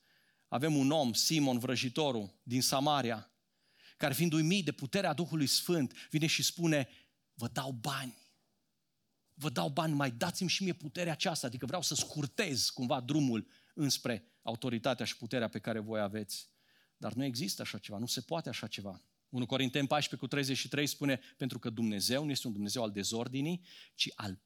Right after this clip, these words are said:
păcii." De aceea, când o biserică se organizează, ea nu devine o firmă, nu devine o companie, nu devine o multinațională, ci ea se inspiră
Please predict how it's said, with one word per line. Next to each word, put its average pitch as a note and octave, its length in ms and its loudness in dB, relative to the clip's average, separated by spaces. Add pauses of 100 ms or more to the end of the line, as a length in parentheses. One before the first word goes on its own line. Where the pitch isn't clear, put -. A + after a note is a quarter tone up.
păcii." A2+ 560 -4 (920)
De A#2 120 0
aceea, A2+ 500 0 (260)
când C3 200 0
o A#2 60 2
biserică C3+ 520 0
se D#3 140 -2
organizează, B2+ 720 2 (260)
ea C3 140 0
nu D3+ 120 0
devine E3+ 300 0
o D#3+ 40 0
firmă, D#3+ 440 0
nu G#2+ 100 -2
devine C#3 260 0
o D#3 40 0
companie, D#3 560 0
nu G#2+ 140 -2
devine D3 280 0
o E3 40 4
multinațională, D#3+ 920 2
ci - 140 -2
ea C3 140 2
se - 160 0
inspiră D3 520 0